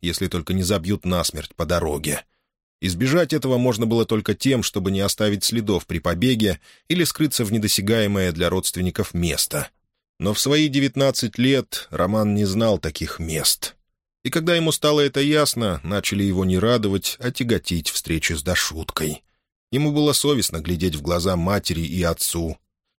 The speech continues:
А когда случалось встречать Епифана или Аграфену, он готов был провалиться сквозь землю.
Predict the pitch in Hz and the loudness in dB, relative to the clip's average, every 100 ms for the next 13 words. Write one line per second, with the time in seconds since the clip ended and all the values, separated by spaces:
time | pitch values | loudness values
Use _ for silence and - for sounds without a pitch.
0 | - 85 92 104 - 101 - 104 95 - | -10 -6 -2 0 0 0 0 2 2 0
1 | - 92 - 92 - 85 87 82 104 101 | -2 -4 0 -2 0 -4 -4 -2 0 2
2 | 90 85 80 80 76 85 - 147 135 101 | 2 2 2 0 0 -2 0 0 2 0
3 | 80 - 82 98 110 113 87 101 90 92 | -4 -6 -4 -2 0 0 0 0 0 2
4 | 95 95 - 82 - 90 90 76 80 73 | 2 2 0 -2 -2 0 2 2 0 -2
5 | 71 71 71 | -4 -4 -4